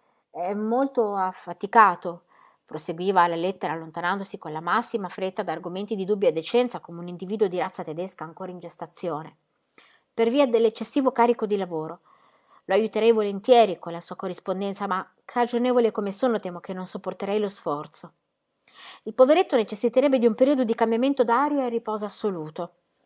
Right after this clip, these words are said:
Purtroppo, essendo privo di ogni aiuto e obbligati come siamo ora a ridurre le spese, non vi è in vista alcuna possibilità." Al che Ingeborg, d'impulso, scrisse loro invitandoli in toni suadenti e amorevoli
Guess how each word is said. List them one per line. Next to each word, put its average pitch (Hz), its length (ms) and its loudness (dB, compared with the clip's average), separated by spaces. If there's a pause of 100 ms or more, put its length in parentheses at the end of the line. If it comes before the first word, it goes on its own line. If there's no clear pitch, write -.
(260)
Purtroppo, 208 420 4
essendo 180 300 -6
privo 190 260 -2
di 185 100 -2
ogni 185 220 -2
aiuto 214 520 0 (300)
e 165 100 -4
obbligati 226 480 8
come 208 200 0
siamo 233 380 4
ora 269 160 2
a 185 40 -2
ridurre 233 320 0
le 247 120 4
spese, 202 480 0 (460)
non 233 160 0
vi 226 100 4
è - 20 8
in 220 80 0
vista 226 240 -4
alcuna 196 300 -8
possibilità." 170 640 -14 (1080)
Al 330 160 -4
che 190 100 -6
Ingeborg, 175 600 -4
d'impulso, 160 760 -12 (300)
scrisse 240 400 2
loro 208 240 4
invitandoli 185 720 4
in 170 160 -10
toni 208 320 4
suadenti 196 560 0
e 165 40 2
amorevoli 180 640 0